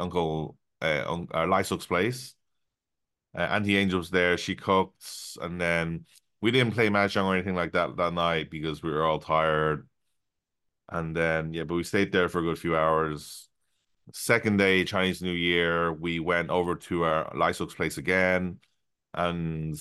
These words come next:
had dinner. I went and bought some, uh, siu mei, some, like, roast duck, um, char siu, roast pork, et cetera. And then, yeah, we played Mahjong that night. I won.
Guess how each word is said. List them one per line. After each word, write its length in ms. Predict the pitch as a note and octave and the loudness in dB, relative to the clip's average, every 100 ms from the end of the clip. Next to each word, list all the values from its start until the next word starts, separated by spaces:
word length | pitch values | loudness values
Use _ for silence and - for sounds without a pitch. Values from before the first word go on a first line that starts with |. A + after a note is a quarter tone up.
| - | -4
had 220 | G2 F2 | -2 2
dinner. 640 | F#2 F2+ F2 F2 E2 E2 | 2 2 2 4 4 2
I 80 | - | 2
went 180 | F#2 F2+ | 2 2
and 140 | F2 | 2
bought 220 | E2+ E2+ - | 2 0 0
some, 420 | F2 E2 D#2+ D#2 | -6 -6 -8 -6
uh, 280 | D#2 D#2 D2 | -4 -2 -2
siu 260 | - F#2 F2 | -2 0 2
mei, 440 | D#2 D#2 F2+ F#2+ | 2 2 0 -4
some, 140 | - E2 | -4 -2
like, 140 | D2 | -2
roast 340 | D#2 D#2 D2 - | 0 -2 -4 -2
duck, 360 | D#2+ D#2 D2+ _ - - - | 2 2 0 _ -20 -14 -8
um, 680 | C#2+ D2 C#2 C#2 D2 C#2 C#2+ | -4 -2 -2 -4 -8 -10 -8
char 240 | - E2 | 0 0
siu, 560 | - E2+ D#2+ D#2+ D#2+ D#2 | 0 -2 0 0 0 0
roast 400 | D2 C#2+ D2 - _ | -2 -4 -4 -8 _
pork, 300 | E2+ D#2+ D#2 | 2 2 0
et 60 | C#2 | -4
cetera. 500 | E2 D#2 E2+ E2 D#2 - - _ _ _ _ _ _ _ | -6 -2 0 0 -2 -10 -20 _ _ _ _ _ _ _
And 260 | F#2 F2+ F#2 | -2 0 2
then, 600 | F2+ F2+ F#2 F#2 F2+ E2+ | 2 2 2 0 -2 -2
yeah, 140 | G2 | 2
we 100 | G2+ | 2
played 200 | G2+ C3+ | 4 4
Mahjong 380 | A2+ A2 G#2+ G2+ | 4 2 2 2
that 160 | F#2+ F2 | 2 2
night. 440 | F2 E2+ E2 D#2+ - | 0 0 -2 -6 -6
I 60 | F#2 | -2
won. 380 | F2+ E2 D#2+ | 0 -2 -4